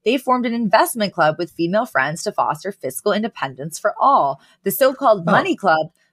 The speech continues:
Speaker 1: proved successful, and the pair has now committed its expertise to paper. The Money Club, How We Taught Ourselves the Secret to a Secure Financial Future, and how you can too, is packed with their money management tips, along with personal stories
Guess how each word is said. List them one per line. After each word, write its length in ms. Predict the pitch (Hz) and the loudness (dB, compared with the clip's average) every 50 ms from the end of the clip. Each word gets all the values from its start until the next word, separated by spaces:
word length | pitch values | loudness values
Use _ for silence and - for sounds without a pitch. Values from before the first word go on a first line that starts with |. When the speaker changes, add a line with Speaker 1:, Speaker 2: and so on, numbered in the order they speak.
| _ | _
Speaker 1:
proved 320 | _ - - 214 208 196 165 | _ -4 0 2 2 2 0
successful, 840 | - - 170 - - - - - 247 - - - 151 143 143 - - | -2 -6 -6 -6 -2 0 0 0 0 0 -2 -2 2 2 2 2 2
and 140 | - 202 196 | 0 -2 -2
the 60 | 208 | -4
pair 420 | 202 - 180 208 196 214 240 269 285 | -6 -6 -2 0 2 2 2 2 0
has 160 | 311 285 226 | -2 -2 0
now 200 | 214 202 202 214 | 2 2 2 2
committed 460 | - 302 269 208 170 156 160 175 170 | 2 0 -2 0 0 0 0 -2 -2
its 160 | 185 196 - - - | -4 -6 -4 -2 -2
expertise 560 | 185 - - - 233 233 - - 151 151 151 | -2 -2 -4 -8 -8 -6 -4 -4 -4 -4 -4
to 100 | - 202 | -6 -4
paper. 480 | - 262 294 381 381 - 165 139 131 131 | -2 0 0 2 2 2 2 2 0 -2
The 80 | - | -2
Money 240 | 170 185 220 247 254 | 0 0 0 0 -2
Club, 280 | 240 - 165 139 135 147 | -2 0 0 0 0 0
How 180 | 147 170 175 185 | 0 0 2 2
We 120 | 208 214 | 0 -2
Taught 220 | - 226 220 208 208 | 0 2 2 2 2
Ourselves 440 | 214 214 - 202 190 202 190 - _ _ _ - | 0 -2 -2 -2 -2 -2 -4 -10 _ _ _ -8
the 100 | 151 160 | -8 -6
Secret 440 | 156 - 254 240 - 214 208 196 | -2 -2 -2 0 2 0 0 0
to 100 | - 196 | 0 -2
a 60 | 165 156 | -2 -2
Secure 440 | - 151 151 - - 214 214 226 | -4 -8 -10 -4 0 2 2 2
Financial 440 | 220 233 233 226 226 233 226 - 269 | 2 0 0 0 -2 -4 -4 -4 -6
Future, 480 | 269 - 180 165 151 - 165 156 160 - - | -4 -2 0 0 0 2 2 4 4 4 2
and 120 | 165 180 | 0 0
how 140 | 175 160 151 | 0 0 0
you 280 | 160 151 165 208 247 240 | -2 -2 -2 -2 -2 0
can 300 | - 240 196 190 202 202 | 0 0 0 0 0 -2
too, 320 | - 160 151 151 143 143 - - - _ _ _ - | -4 -6 -6 -6 -8 -12 -14 -18 -20 _ _ _ -6
is 160 | - 170 156 | -4 -4 -4
packed 320 | - - 214 196 220 220 - | -2 0 2 2 2 2 0
with 120 | 196 165 | 0 2
their 140 | 156 147 143 | 0 0 0
money 300 | 156 160 165 208 254 269 | 0 0 0 0 0 0
management 420 | 247 240 226 214 202 202 220 202 - | 2 2 2 0 0 -4 -6 -6 -4
tips, 260 | - 214 202 - - - | -2 -2 -2 -2 -4 -2
along 220 | 165 170 175 170 | 0 0 0 0
with 140 | 165 151 151 | -4 -8 -10
personal 400 | - - 208 233 - - 254 254 | -4 -2 -2 -2 -2 -4 -8 -8
stories 460 | 247 - - 202 196 196 190 185 - | -8 -4 -2 0 0 2 0 -2 -4